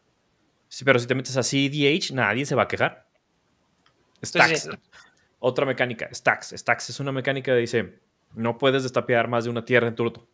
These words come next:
Speaker 1: por turno. Stacks te frena, te pone tiempos, te pone trabas.
Speaker 2: Sí, sí, sí.
Speaker 1: Es, no puedes tapear tus criaturas, te brincas tu draw step, no puedes robar más de una carta, no puedes robar cartas, etcétera, etcétera, etcétera. Entonces,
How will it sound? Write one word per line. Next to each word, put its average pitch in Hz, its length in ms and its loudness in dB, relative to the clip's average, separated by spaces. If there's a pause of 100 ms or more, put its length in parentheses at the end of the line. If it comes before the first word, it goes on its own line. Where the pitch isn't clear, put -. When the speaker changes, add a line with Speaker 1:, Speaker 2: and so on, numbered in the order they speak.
(880)
Speaker 1:
por 104 160 -4
turno. 113 340 -4 (800)
Stacks - 300 -6
te 131 100 2
frena, 120 560 -2 (680)
te 101 60 -8
pone 113 300 -6
tiempos, 113 460 -6
te - 80 -16
pone 107 240 -8
trabas. 110 540 -2 (540)
Speaker 2:
Sí, - 140 -10
sí, 135 100 -6
sí. 135 100 0 (320)
Speaker 1:
Es, 104 280 -6
no 113 200 -6
puedes 123 180 4
tapear 117 240 -2
tus 113 120 -12
criaturas, 113 540 -2 (240)
te 107 180 0
brincas 110 380 -2
tu 107 140 -10
draw 117 200 4
step, 107 360 -6 (160)
no 107 140 -10
puedes 117 220 2
robar 110 260 2
más 110 120 -2
de 107 60 -8
una 104 100 -4
carta, 104 540 2
no 110 160 -10
puedes 104 180 -6
robar 120 220 6
cartas, 107 560 -2
etcétera, 104 400 -8
etcétera, 90 300 -12
etcétera. - 300 -18
Entonces, 127 380 -2